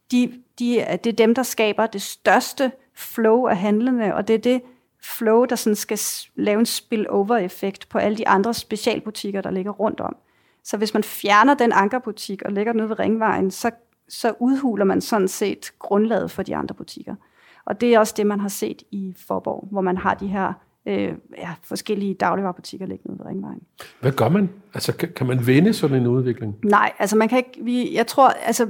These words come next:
Speaker 1: vi er... Provinsbyerne, sådan nogle som Faaborg er, er underlagt nogle helt vilde strukturforandringer i de her år.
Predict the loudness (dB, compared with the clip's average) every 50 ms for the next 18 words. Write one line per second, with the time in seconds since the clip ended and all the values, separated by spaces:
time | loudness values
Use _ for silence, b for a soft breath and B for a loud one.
0 | -4 -12 -14 -8 -4 0 2 4 6 8 6 6 4 B B B B B B B
1 | -20 -20 _ _ _ _ _ _ _ _ _ _ _ _ _ _ _ _ _ -8
2 | -4 0 2 2 2 2 0 -4 0 2 2 4 4 2 0 0 0 2 2 2
3 | 2 2 0 -2 0 0 0 2 2 2 2 4 4 4 2 2 0 -2 -6 -12
4 | _ -10 -4 0 2 2 2 2 0 0 2 2 2 2 2 0 0 0 -2 -10
5 | -20 -16 _ -4 -2 0 0 0 -2 -2 _ -4 -4 -4 -4 -6 -6 -6 -6 -6
6 | -8 -12 -18 -16 -10 -10 -10 -8 -6 -6 -6 -6 -6 -4 -6 -4 -4 -4 -6 -6
7 | -8 -8 -6 -4 -4 -2 -2 -4 -4 -6 -10 _